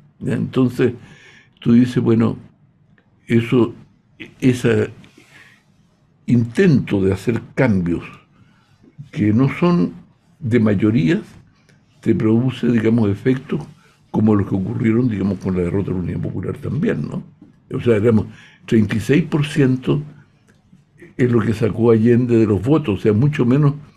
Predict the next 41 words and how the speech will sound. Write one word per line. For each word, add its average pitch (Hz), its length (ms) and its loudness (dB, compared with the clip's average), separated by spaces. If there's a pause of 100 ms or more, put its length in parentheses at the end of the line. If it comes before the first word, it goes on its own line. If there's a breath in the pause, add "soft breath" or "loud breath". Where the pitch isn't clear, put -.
(400 loud breath)
Fíjate 143 280 2
que 135 120 0
sacó 123 340 -4
menos 147 460 2 (460 loud breath)
de 107 80 0
lo 104 140 2
que 98 100 -2
sacó 104 340 -2
Pinochet 120 540 0
después 113 420 0
en 101 120 0
la 104 60 0
elección 101 560 -2 (300 loud breath)
del 95 140 -2
plebiscito. 107 720 0 (520 loud breath)
Y - 60 -2
con 117 120 4
ese 151 140 2
treinta 147 240 0
y 131 40 2
seis 147 140 2
por 135 160 -2
ciento 170 340 -2
nosotros 135 280 -2
nos 123 160 0
proponíamos 107 480 0
un 117 80 -2
programa 104 440 0
que - 100 -8 (200)
decía, - 460 -8 (600 soft breath)
vamos 127 240 0
a - 40 -2
nacionalizar 101 640 -6 (280 soft breath)
el - 200 -10
cobre, 151 500 -2
el 113 120 -10
salitre, 113 600 -6 (360 soft breath)
el 95 200 -4
hierro, 110 460 -4 (140)
el - 140 -8
carbón. 107 420 -8